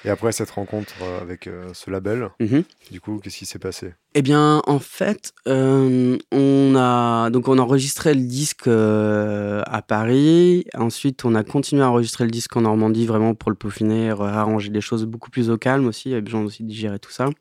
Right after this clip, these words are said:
Speaker 2: Et, euh, le disque est sorti, bah, il y a dix ans, quasiment tout pile, euh, fin octobre deux mille douze
Speaker 1: Ouais.
Speaker 2: en France.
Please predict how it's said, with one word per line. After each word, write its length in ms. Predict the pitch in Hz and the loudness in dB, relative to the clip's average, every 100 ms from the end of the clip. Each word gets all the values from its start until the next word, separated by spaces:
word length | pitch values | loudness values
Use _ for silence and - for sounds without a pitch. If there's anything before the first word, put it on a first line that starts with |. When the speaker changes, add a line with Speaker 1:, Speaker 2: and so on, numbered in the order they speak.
| _ - - - - - _ - | _ -20 -20 -20 -20 -20 _ -2
Speaker 2:
Et, 100 | 127 | 4
euh, 1000 | 135 147 139 120 117 117 113 113 110 110 | 6 6 6 6 6 4 4 4 2 2
le 140 | 107 | 0
disque 320 | 113 135 - 123 | -2 -4 -2 -2
est 80 | |
sorti, 960 | 110 - 107 - - 139 147 151 147 147 | -2 -4 -4 -6 -2 2 4 4 4 4
bah, 260 | 113 104 101 | 2 0 0
il 40 | |
y 40 | 101 | 0
a 60 | |
dix 200 | 104 113 | -2 0
ans, 100 | 107 | -2
quasiment 320 | 117 107 104 | -2 -2 -2
tout 160 | 98 - | -4 -12
pile, 260 | - 123 127 | -4 0 0
euh, 380 | 101 98 98 98 | 0 0 0 -2
fin 220 | - 113 | -4 -2
octobre 520 | 110 - 117 110 104 | -2 0 0 0 -2
deux 120 | 98 101 | -2 0
mille 180 | 98 | -2
douze 320 | 104 127 127 113 | -2 -4 -2 -4
Speaker 1:
Ouais. 80 | 95 | -6
Speaker 2:
en 220 | 95 104 | -4 -4
France. 480 | - 131 151 - | -2 -2 -2 -6